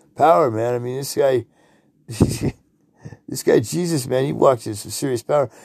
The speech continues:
and told us we would have even, do even greater works than he. He would, we would do even greater. I can see that because some of us live longer, sure, so in the amount,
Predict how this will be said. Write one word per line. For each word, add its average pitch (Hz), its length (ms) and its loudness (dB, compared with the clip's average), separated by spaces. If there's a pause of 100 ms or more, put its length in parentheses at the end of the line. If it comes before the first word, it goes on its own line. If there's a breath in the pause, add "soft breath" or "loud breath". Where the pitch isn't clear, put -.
(180 loud breath)
and 147 300 2
told 202 280 4
us 196 200 2
we 165 220 -2
would 185 100 2
have 170 180 4
even, 127 300 -6
do 175 160 -2
even 127 240 -4
greater 165 480 2
works 156 400 0
than 165 140 -6
he. 160 600 -4 (600 soft breath)
He 180 200 2
would, 196 280 4
we 160 160 0
would 180 140 0
do 165 80 0
even 175 120 4
greater. 165 320 4
I 120 80 2
can 165 140 -6
see 165 140 -6
that 120 140 0
because 120 240 -6
some 147 120 -4
of 139 100 -4
us 110 140 -2
live 123 180 0
longer, 135 460 0 (100)
sure, 101 360 -2
so 107 240 2
in 98 200 -2
the 95 80 -4
amount, 98 400 0